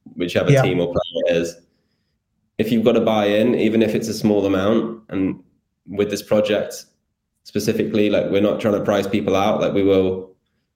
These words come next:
Speaker 1: we will release them at a reasonable price, and we're also gonna do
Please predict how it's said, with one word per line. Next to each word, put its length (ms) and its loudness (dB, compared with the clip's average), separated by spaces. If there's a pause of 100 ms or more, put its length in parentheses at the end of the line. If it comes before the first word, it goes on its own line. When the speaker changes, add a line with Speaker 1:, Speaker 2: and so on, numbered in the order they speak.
(180)
Speaker 1:
we 100 0
will 180 4
release 240 0
them 140 0
at 120 2
a 40 0
reasonable 440 0
price, 400 0
and 400 0
we're 120 2
also 200 0
gonna 200 0
do 400 0